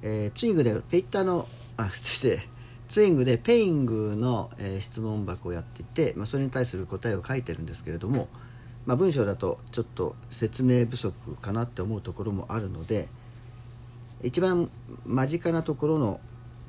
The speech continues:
ペイングの質問に対して、まあ、言葉で説明しようかなと思っています。えー、まあ、今日は手始めにやってるだけなんで、まあ、実際どうなって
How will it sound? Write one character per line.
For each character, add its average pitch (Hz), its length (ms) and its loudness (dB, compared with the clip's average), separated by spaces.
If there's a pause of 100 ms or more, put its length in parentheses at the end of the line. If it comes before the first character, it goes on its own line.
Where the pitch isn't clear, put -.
ペ 131 100 4
イ 123 60 6
ン - 20 4
グ 110 80 0
の 101 80 -2
質 - 160 -4
問 113 160 2
に 110 100 -2
対 98 200 -2
し - 100 -10
て、 160 260 4 (160)
ま 107 180 -2
あ、 110 80 0
言 147 140 -2
葉 190 100 0
で 117 220 0
説 95 300 -6
明 95 80 -2
し - 80 -4
よ 90 80 -2
う - 20 -6
か 95 100 -4
な 120 120 0
と 120 120 -6
思 92 140 -4
っ - 20 -10
て - 160 -10
い 82 60 -4
ま 101 140 -2
す。 - 200 -10 (920)
え 113 80 -2
ー、 - 20 2
ま 113 80 2
あ、 127 100 0
今 170 120 8
日 - 20 6
は 180 180 2 (600)
手 139 80 0
始 165 180 0
め 139 80 4
に 117 60 4
や 98 100 2
っ - 20 -6
て - 140 0
る 117 80 2
だ 117 100 4
け 135 120 0
な 101 60 0
ん 90 100 -2
で、 95 280 -2 (420)
ま 135 140 -2
あ、 - 20 4
実 107 180 -2
際 110 120 4
ど 107 120 2
う - 20 2
な 120 100 2
っ 123 40 0
て 101 340 -4